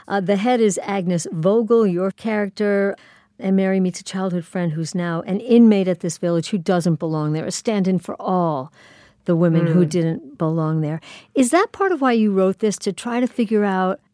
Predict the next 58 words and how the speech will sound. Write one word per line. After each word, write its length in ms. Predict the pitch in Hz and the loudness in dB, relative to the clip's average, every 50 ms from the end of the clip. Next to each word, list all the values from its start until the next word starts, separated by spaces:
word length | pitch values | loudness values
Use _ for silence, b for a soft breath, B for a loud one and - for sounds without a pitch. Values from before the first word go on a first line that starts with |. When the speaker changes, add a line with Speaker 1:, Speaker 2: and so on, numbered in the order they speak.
| _ - | _ -6
Speaker 1:
how 140 | - 277 330 | -2 0 0
did 100 | 381 392 | 2 2
this 100 | 370 - | 2 0
happen? 280 | - 311 330 349 269 208 | 0 -2 -2 0 0 0
How 160 | 160 240 294 | 0 0 0
could 160 | - 392 320 | 0 0 2
my 100 | 294 277 220 | 2 2 2
grandmother 640 | 156 - 156 160 175 247 349 359 165 147 151 147 135 | 2 0 -2 0 2 2 0 0 -2 -2 -2 -4 -4
have 180 | 156 180 170 165 | -6 -6 -6 -4
worked 240 | 160 175 202 208 - | -2 -2 -2 -2 -2
there? 140 | 196 175 | -4 -4
How 180 | 160 160 214 269 | -2 -2 -4 -4
could 200 | 262 - 320 - | -2 -4 -4 -2
they 120 | 285 277 | 0 0
have 140 | 262 220 202 | 0 0 -2
believed 400 | - 208 190 214 254 330 - - | -4 -2 0 2 2 2 2 0
this? 340 | - - - - - - - - _ _ _ _ _ _ _ _ - | -6 -6 -6 -8 -12 -16 -18 -20 _ _ _ _ _ _ _ _ -2
Speaker 2:
Yes, 440 | 214 269 269 311 285 180 - - - | 0 0 0 0 -2 -4 -6 -4 -4
well, 100 | 220 214 | 0 2
that's 180 | 220 220 220 - | 2 0 0 -2
part 240 | - 208 277 330 381 | -2 0 2 2 2
of 120 | - - | 2 0
it. 160 | 190 - - | 0 -2 0
But 140 | - 202 190 | 0 0 2
I 160 | 196 196 202 190 - | 2 0 0 -2 -2
actually 320 | - 214 240 - - 311 294 | -2 -2 -2 -4 -6 -6 -4
am 140 | 254 202 | -4 -2
glad 240 | 180 208 196 202 196 | 0 0 0 0 0
you 100 | 208 202 | -2 -2
mentioned, 580 | 185 180 180 180 180 - - 180 170 175 160 165 - | -2 -2 -2 -4 -4 -6 -6 -6 -6 -6 -6 -6 -6
um, 220 | - 170 160 165 | -6 -6 -6 -6
Doctor 320 | 160 175 170 165 165 180 165 | -2 -2 -2 0 0 -2 0
Vogel, 400 | 151 185 180 175 165 175 170 165 | 2 2 2 2 4 2 2 2
because 460 | 165 165 165 - 180 180 170 - - 185 180 175 175 | 2 -2 -4 -2 -2 -2 -2 -2 -6 -6 -6 -2 0
there 100 | - 214 | 2 2
were 120 | 202 196 | 2 2
three 640 | 185 - - 190 202 247 247 247 247 247 240 - - - _ 120 - | -2 -4 -8 -6 -4 -2 0 0 0 -2 -2 -4 -8 -12 _ -18 -16
types 300 | - - - 180 - - | -6 -2 -2 -2 0 0
of 120 | 190 170 151 | -4 0 0
women 260 | 165 165 165 165 160 | 0 0 0 -2 0
that 100 | 156 156 | 0 0
I 80 | 160 160 | 0 2
was 200 | 165 170 - - - | 0 -2 -4 -6 -8
interested 560 | - 170 151 - 165 151 - - 165 165 - - | -8 -8 -6 -6 -6 -6 -2 -4 -4 -4 -4 -8
in. 380 | - 151 147 139 160 202 220 208 | -8 -6 -6 -4 -2 -2 -2 0
One 240 | 147 170 165 170 170 | 2 0 0 2 2
was, 240 | 170 170 165 165 - | 0 0 0 -2 -4
of 140 | - 170 - | -8 -8 -2
course, 220 | - 185 165 - | -2 -2 0 0
my 80 | 170 170 | -2 0
grandmother, 340 | 170 170 165 165 160 160 151 | 0 0 0 0 0 -2 -2
who, 320 | 139 160 165 156 202 202 | -2 -2 -4 -4 -6 -4
somebody 240 | - - 180 165 156 | -4 -2 -2 0 -2
who 80 | 143 | -2
bought 320 | 160 143 - 170 160 165 165 | -4 0 0 2 2 4 2
into 240 | 165 165 156 - 160 | 0 -2 -4 -6 -6
the 80 | 156 | -6
system. 480 | 147 - - 147 143 - - 156 160 | -6 -4 -4 -6 -4 -4 -6 -6 -6